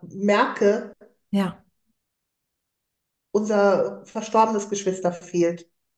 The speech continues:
Speaker 2: Ja.
Speaker 1: Und dann darf ich auch weinen. Und dann darf das auch Raum haben. Und dann darf ich und kann ich auch wieder richtig toll nachher weiter feiern.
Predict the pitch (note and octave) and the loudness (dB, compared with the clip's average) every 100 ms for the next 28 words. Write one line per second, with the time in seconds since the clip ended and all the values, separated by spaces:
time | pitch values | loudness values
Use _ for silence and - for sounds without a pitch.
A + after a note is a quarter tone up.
0 | _ - G#3+ G#3 G#3 - _ _ _ - | _ 0 4 4 2 -6 _ _ _ -12
1 | A#3+ A3+ B3 B3 - - - G#3 A#3 G3 | -6 0 0 0 0 0 0 -2 -2 -4
2 | F3+ - G#3 A3 G#3 G#3 - - G3+ C4+ | -8 -8 -4 -2 -2 -6 -10 -4 0 0
3 | C#4 - - G3+ A3 G#3+ - - _ _ | -2 -8 -6 -4 -2 -4 -8 -20 _ _
4 | - G#3 C#4 - - E3 E3 E3+ F3 - | 0 2 2 -4 -6 -4 -4 -4 -10 -16
5 | _ _ _ _ _ _ _ _ - G3+ | _ _ _ _ _ _ _ _ -8 -4
6 | G3+ G3 G3 G#3 - - F3+ - - G3 | 0 0 2 0 -2 -14 -12 -8 -2 0
7 | F3 - - F#3 F#3 F3+ F#3 G3 - F#3 | 0 -2 -4 0 2 2 0 -6 -2 2
8 | F3+ F3+ F#3 F3 F3 D#3 - - D3+ D#3+ | 4 2 2 0 0 -4 -8 -6 -4 -4
9 | D#3+ | -6